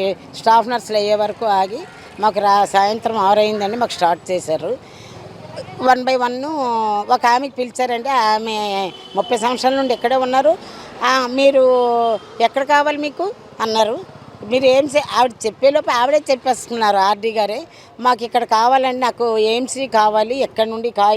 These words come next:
ఈ హాస్పిటల్ నుండి కాలేజీకే" అన్నారు. "సరే మీరు వెళ్ళిపోండి" అన్నారు. ఆ తర్వాత ఒకరికి పిలిచారండి,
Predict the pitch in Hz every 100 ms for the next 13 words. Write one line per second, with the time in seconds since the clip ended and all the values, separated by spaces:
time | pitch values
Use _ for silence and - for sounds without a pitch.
0 | 202 202 185 202 214 214 226 202 196 202
1 | 208 196 185 208 185 180 196 226 - -
2 | - - 302 285 254 240 214 226 220 214
3 | 190 185 254 - - - 240 269 294 302
4 | 277 254 240 240 226 233 220 220 226